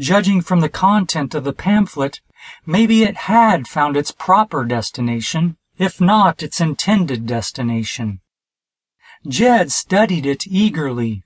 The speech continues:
with growing excitement. The colors in the photograph were vibrant,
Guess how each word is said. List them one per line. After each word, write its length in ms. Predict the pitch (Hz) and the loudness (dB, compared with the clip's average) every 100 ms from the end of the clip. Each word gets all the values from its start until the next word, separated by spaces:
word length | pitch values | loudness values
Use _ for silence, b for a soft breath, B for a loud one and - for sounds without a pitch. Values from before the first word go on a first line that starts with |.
| _ | _
with 260 | 143 120 | -6 -6
growing 500 | 120 131 180 175 143 | -6 0 2 2 -2
excitement. 880 | 127 - - 156 175 165 131 113 110 _ _ _ _ _ _ B B B | -6 -8 -6 -2 -2 -4 -4 -6 -8 _ _ _ _ _ _ B B B
The 140 | 156 | -4
colors 560 | 180 - 233 254 254 202 | -4 2 4 6 4 4
in 120 | 220 | 2
the 80 | 196 | 2
photograph 800 | - 208 208 127 131 127 123 - | 0 0 2 0 0 0 0 -4
were 140 | 135 | -4
vibrant, 800 | 120 113 151 185 131 117 107 - | -2 2 2 2 0 -2 -4 -6